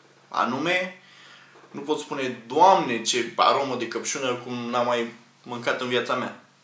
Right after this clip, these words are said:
Nu pot face asta, dar, în schimb, este o aromă decentă. Așa că, Liqua Strawberry, din partea mea, nota șapte.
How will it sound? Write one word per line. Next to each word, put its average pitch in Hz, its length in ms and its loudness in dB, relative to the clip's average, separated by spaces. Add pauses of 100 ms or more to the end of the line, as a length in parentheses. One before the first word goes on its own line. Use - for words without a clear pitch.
(360)
Nu - 60 0
pot - 180 -2
face 117 220 -2
asta, - 440 -4 (480)
dar, 240 140 6
în 233 80 4
schimb, 233 220 -2
este 220 200 0
o 220 40 6
aromă 220 240 4
decentă. 202 420 -2 (1300)
Așa 170 260 4
că, 214 540 4 (120)
Liqua 190 280 2
Strawberry, 196 640 2 (200)
din 170 140 -10
partea 165 280 2
mea, 160 120 2
nota 156 260 0
șapte. - 280 -2